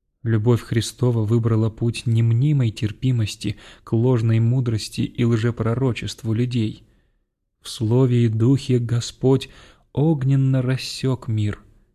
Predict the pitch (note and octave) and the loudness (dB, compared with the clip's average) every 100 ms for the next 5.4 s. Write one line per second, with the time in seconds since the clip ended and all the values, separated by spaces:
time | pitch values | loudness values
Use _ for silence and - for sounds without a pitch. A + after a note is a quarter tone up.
0 | _ - G#2+ A2 A2 - A#2+ A2 - G#2 | _ -4 -2 0 -2 0 0 0 -2 -2
1 | G#2+ G#2+ A2+ A2 - - A2 G#2 - _ | 0 0 -2 -4 -8 -6 -6 -6 -10 _
2 | - G#2+ G#2 G2+ F#2+ - A#2+ B2 - _ | -8 -4 -2 -2 -2 -2 0 0 -4 _
3 | _ _ _ G#2 G2 G2 G#2+ A#2 A2 A2 | _ _ _ -8 -6 -2 -2 -2 -2 -4
4 | A2 - - _ _ - C3 B2 - C3 | -4 -6 -16 _ _ -4 -2 -2 -4 -4
5 | A#2 A2 G2 | -2 -2 -4